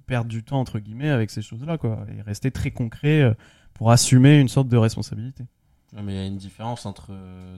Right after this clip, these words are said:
Speaker 2: devenir plus mature et devenir plus, euh... enfin, mou-,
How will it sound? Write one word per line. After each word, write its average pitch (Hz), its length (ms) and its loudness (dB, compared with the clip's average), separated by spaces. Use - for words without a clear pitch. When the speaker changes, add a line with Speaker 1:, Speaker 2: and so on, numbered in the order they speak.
Speaker 2:
devenir 98 380 -18
plus 110 440 -18
mature 104 580 -6
et 101 60 -10
devenir 101 380 -12
plus, 123 420 -16
euh... 95 1200 -12
enfin, 95 260 -8
mou-, 98 180 -10